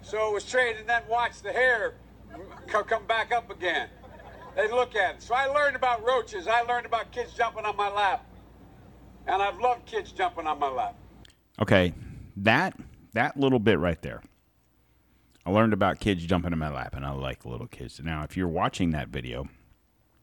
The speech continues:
Speaker 2: he's eyeballing the shit out of little kids. And he says it so creepy, creepidly. Now, that was a few years ago. That was when he still kinda had his wits about him. But he says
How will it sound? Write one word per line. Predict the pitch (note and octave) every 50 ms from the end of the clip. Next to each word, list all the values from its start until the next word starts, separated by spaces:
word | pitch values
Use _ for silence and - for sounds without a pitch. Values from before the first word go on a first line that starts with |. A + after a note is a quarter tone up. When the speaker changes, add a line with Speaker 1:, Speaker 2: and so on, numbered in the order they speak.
| _ - -
Speaker 2:
he's | G#2 F#2+ F2
eyeballing | E2 D#2 E2+ E2+ F2+ F2 E2+
the | D#2 D2
shit | - - A#2 G2+ D2
out | D2 D2 C#2+
of | D2 D#2+ E2 - - _ _ _ _ _ _ _ _
little | E2+ E2+ E2+ D#2 E2
kids. | - - G#2 G#2 D#2+ - - - - _ _ _ _
And | - E2+ F2
he | F2 E2
says | D#2+ - - G2+ G2+ G#2
it | G#2+ E2
so | - - G2 G2+
creepy, | E2+ - - - G2 A2 G#2+ - F#2 E2+ C#2 D2 C#2+ - -
creepidly. | - C#3 C#3 D3 - - F#2 D2 - - - - - - - _ _ _ _ _ _ _ _ _ _ _ _ _ _ - - - - -
Now, | D#2+ E2
that | F#2 A#2
was | B2+ B2 G#2
a | E2
few | - - A#2+ A2+
years | G2+ G2 G#2+ B2 A#2+ F#2+
ago. | - - - - - - - - - - - - - _ _ _ -
That | F#2+ G2+
was | A#2+ A#2+ G2+
when | G#2+ G#2+ G2+
he | G#2 G#2+
still | - - - A2
kinda | G#2 - G#2 G2+ F#2+
had | F2 G#2 G#2 F#2
his | E2+ D#2
wits | D#2+ G2 C#3+ - -
about | E2 C#2 B1 A#1+ -
him. | - - - _ _ _ _ _ _ _ _ _ _ _ _ _ -
But | G#2 F#2+
he | F#2+ F2
says | - - A2 G#2 G#2 G2 F2+ -